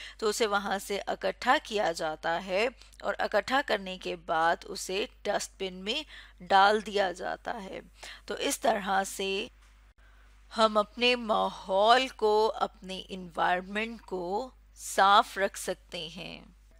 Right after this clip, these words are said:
हम जब बाहर जाते हैं, तो हमारे आसपास बहुत सारी ट्रैफिक मौजूद होती है, तो उन ट्र-, हम देखते हैं कि ट्रैफिक के कुछ ख़ास रूल्स, ख़ास कवानीन हैं, जिन्हें हमें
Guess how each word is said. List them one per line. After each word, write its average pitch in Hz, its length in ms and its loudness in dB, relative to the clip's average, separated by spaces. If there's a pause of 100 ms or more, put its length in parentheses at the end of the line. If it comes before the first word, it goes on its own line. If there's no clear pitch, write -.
(640)
हम 226 220 -4
जब 240 260 -2
बाहर 214 460 4
जाते 202 500 4
हैं, 208 280 -4
तो 220 100 -8
हमारे 185 500 -2
आसपास 185 800 -2
बहुत 185 340 -6
सारी 185 440 -6
ट्रैफिक 202 460 -2 (100)
मौजूद 180 540 -10
होती 170 420 -14
है, 185 380 -4 (500)
तो 226 220 0
उन 262 440 -8
ट्र-, - 420 -12
हम 202 200 -8
देखते 214 320 -4
हैं 226 240 -4
कि 220 140 0
ट्रैफिक 196 560 -4
के 208 160 -4
कुछ 208 200 -8
ख़ास 190 580 -2
रूल्स, 190 400 -8
ख़ास 180 400 -6
कवानीन 180 600 -8
हैं, 208 260 -4
जिन्हें 175 300 -10
हमें 196 480 -10